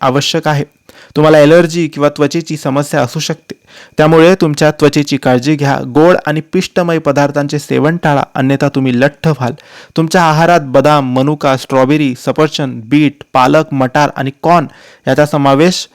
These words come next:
तुम्ही करू शकता. या छोट्या बदलामुळे तुम्ही आनंदी आणि निरोगी व्हाल. एकंदरीत वार्षिक आरोग्य कुंडली दोन हजार पंचवीस नुसार तुम्हाला तुमच्या आरोग्याकडे खूप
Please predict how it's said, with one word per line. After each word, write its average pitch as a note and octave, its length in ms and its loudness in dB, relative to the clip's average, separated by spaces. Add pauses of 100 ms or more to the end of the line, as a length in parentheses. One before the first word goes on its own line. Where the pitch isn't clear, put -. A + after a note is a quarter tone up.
(140)
तुम्ही C3 160 0
करू C3 220 2
शकता. D3 340 -4 (420)
या E3+ 120 4
छोट्या F#3+ 220 4
बदलामुळे F#3 540 2
तुम्ही F3 200 -6
आनंदी D#3 520 -2
आणि C#3 180 -6
निरोगी C#3+ 380 0
व्हाल. C#3 200 -2 (480)
एकंदरीत G#3 520 2
वार्षिक D3+ 460 0
आरोग्य E3 380 0
कुंडली D3+ 360 -4
दोन C#3 180 -6
हजार C#3 140 -4
पंचवीस C3+ 440 -8
नुसार C#3+ 280 -2 (340)
तुम्हाला C#3 220 4
तुमच्या C3+ 280 0
आरोग्याकडे C3+ 600 0 (480)
खूप G3 280 2